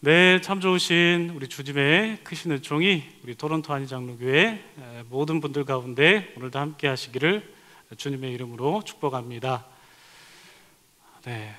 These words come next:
제가 원래 항상 인사를 드릴 때 이쪽으로 이렇게 싹 이렇게 보면서 인사를 드리는데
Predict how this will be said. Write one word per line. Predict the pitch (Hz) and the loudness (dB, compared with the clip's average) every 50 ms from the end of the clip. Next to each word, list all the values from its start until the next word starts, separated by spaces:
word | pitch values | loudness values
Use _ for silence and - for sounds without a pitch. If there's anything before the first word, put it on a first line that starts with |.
| - _ _ | -20 _ _
제가 | - - 147 160 165 | -2 0 2 4 4
원래 | 165 165 170 175 | 4 4 4 4
항상 | 180 190 180 - 190 170 | 4 2 2 2 2 2
인사를 | 156 156 160 180 175 170 170 156 | 2 2 2 2 2 0 0 -2
드릴 | 156 151 151 | -2 -4 -2
때 | 143 - 151 | -2 -2 -2
이쪽으로 | 131 135 151 156 - 190 180 175 160 147 | -2 -2 -4 -2 -2 -2 -2 0 -2 0
이렇게 | 135 143 139 - - 147 135 120 113 117 139 | 0 -2 -2 -2 -2 -2 -2 -2 -4 -8 -14
싹 | - - - - - - - - 135 139 139 135 131 | -18 -18 -18 -16 -14 -14 -12 -10 -8 -6 -6 -6 -6
이렇게 | 123 127 120 - - 123 113 - _ - _ _ _ _ _ _ _ _ _ _ _ _ _ _ _ _ _ _ _ _ _ | -6 -8 -8 -6 -6 -6 -6 -10 _ -20 _ _ _ _ _ _ _ _ _ _ _ _ _ _ _ _ _ _ _ _ _
보면서 | _ - 139 143 160 160 147 151 139 | _ -4 0 2 2 2 2 2 0
인사를 | 135 127 127 143 135 131 | -2 -2 -2 -4 -4 -4
드리는데 | 127 127 117 123 120 120 120 131 151 156 135 123 | -8 -12 -12 -10 -10 -8 -2 0 0 0 0 -2